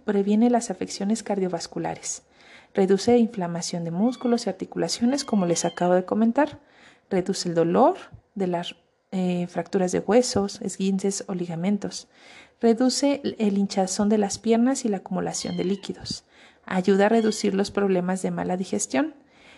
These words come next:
Mejora el sistema inmunitario, reduce las posibilidades de contagiarnos de diferentes enfermedades como la gripe y el catarro.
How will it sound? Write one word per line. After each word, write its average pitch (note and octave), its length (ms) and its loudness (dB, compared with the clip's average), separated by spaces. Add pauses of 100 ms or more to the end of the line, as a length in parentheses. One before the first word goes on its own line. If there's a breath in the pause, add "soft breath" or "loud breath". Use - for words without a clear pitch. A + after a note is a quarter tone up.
(160 soft breath)
Mejora F#3+ 380 2
el G3 60 2
sistema F#3 400 0
inmunitario, F#3+ 680 2
reduce G3 380 2
las G3 140 2
posibilidades F#3 680 0
de G3 140 2
contagiarnos F#3 580 -2
de F#3 100 2
diferentes F3+ 600 0
enfermedades F#3 680 2
como G#3+ 220 4
la F3 160 0
gripe E3+ 300 -6
y - 20 -2
el F3 140 -6
catarro. F#3 640 0